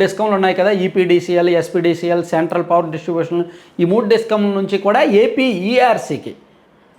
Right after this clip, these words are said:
రెగ్యులేటరీ కమిషన్కి ప్రపోజల్స్ వెళ్ళాయి. ఇదిగో మేము ఈ రెండు వేల ఇరవై మూడు ఇరవై నాలుగు ఆ టైంలో ఇంత నష్టపోయాము, సుమారుగా పన్నెండు వేల రెండు వందల కోట్ల నష్టాన్ని భర్తీ చేయాలి. ఈ నష్టాన్ని భర్తీ చేయాలంటే మేము కరెంట్ బిల్లులు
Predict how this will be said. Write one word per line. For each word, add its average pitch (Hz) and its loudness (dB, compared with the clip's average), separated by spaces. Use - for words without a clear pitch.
రెగ్యులేటరీ 240 2
కమిషన్కి 196 0
ప్రపోజల్స్ 208 0
వెళ్ళాయి. 123 -4
ఇదిగో 233 4
మేము 220 2
ఈ 185 4
రెండు 208 4
వేల 226 4
ఇరవై 208 2
మూడు 208 2
ఇరవై 190 2
నాలుగు 185 2
ఆ 175 2
టైంలో 196 2
ఇంత 175 -2
నష్టపోయాము, 202 0
సుమారుగా 214 2
పన్నెండు 202 2
వేల 202 4
రెండు 185 2
వందల 180 0
కోట్ల 220 0
నష్టాన్ని 202 0
భర్తీ 170 -2
చేయాలి. 180 2
ఈ 254 4
నష్టాన్ని 247 0
భర్తీ 196 -2
చేయాలంటే 208 2
మేము 233 0
కరెంట్ 220 0
బిల్లులు 220 2